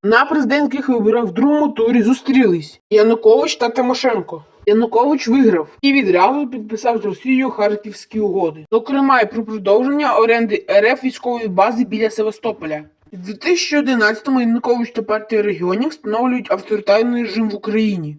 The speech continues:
У дві тисячі дванадцятому році в Україні проходить Євро дві тисячі дванадцять. В дві тисячі тринадцятому році Янукович відмовляється підписати договір про асоціацію України з Є С.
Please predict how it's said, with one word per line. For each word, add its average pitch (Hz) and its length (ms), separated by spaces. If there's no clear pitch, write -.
У 247 40
дві 254 80
тисячі 427 360
дванадцятому 220 600
році 269 280
в 214 60
Україні 320 400
проходить 269 560
Євро 220 360
дві 233 180
тисячі 247 400
дванадцять. 226 720
В 233 320
дві 202 140
тисячі - 340
тринадцятому 214 680
році 277 320
Янукович 220 580
відмовляється 254 580
підписати 214 580
договір 226 420
про 226 200
асоціацію 220 640
України 226 400
з 180 160
Є 214 80
С. 190 380